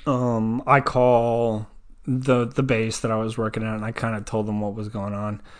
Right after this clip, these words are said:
And, uh, he's like, "Hey, one nut, how you doing?" <laughs> And all this stuff. And I was like, "Man, fuck you guys." <laughs>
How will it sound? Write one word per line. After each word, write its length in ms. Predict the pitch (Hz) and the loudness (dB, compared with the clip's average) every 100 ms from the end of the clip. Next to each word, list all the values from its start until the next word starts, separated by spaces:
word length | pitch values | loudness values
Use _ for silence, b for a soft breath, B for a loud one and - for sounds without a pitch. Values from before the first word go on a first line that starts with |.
| b b b b - | b b b b -4
And, 400 | 127 113 110 110 | -2 -2 -2 -4
uh, 640 | 107 104 101 98 98 87 - - | -4 -6 -8 -10 -12 -12 -12 -6
he's 260 | 110 110 | -2 0
like, 160 | 110 104 | -2 0
"Hey, 240 | 143 170 | 0 2
one 640 | 120 104 101 120 135 123 | 0 -2 -2 2 4 4
nut, 380 | 131 170 131 104 | 4 4 2 -4
how 140 | - 131 | -2 0
you 220 | 123 113 | 2 0
doing?" 400 | 117 143 165 107 | 0 0 0 -2
<laughs> 0 | |
And 300 | 101 104 117 | -4 -4 -4
all 100 | 110 | -4
this 100 | 107 | -6
stuff. 340 | - 113 104 | -4 -4 -4
And 80 | 104 | -6
I 20 | |
was 100 | 107 | -4
like, 360 | 107 104 104 - | -2 -2 -6 -4
"Man, 380 | 180 156 160 151 | 0 2 2 0
fuck 440 | - 147 117 - | -2 -4 -4 -6
you 80 | 110 | -8
guys." 720 | - 131 123 135 - - - B | -6 0 0 0 -8 -10 -14 B
<laughs> 220 | B B | B B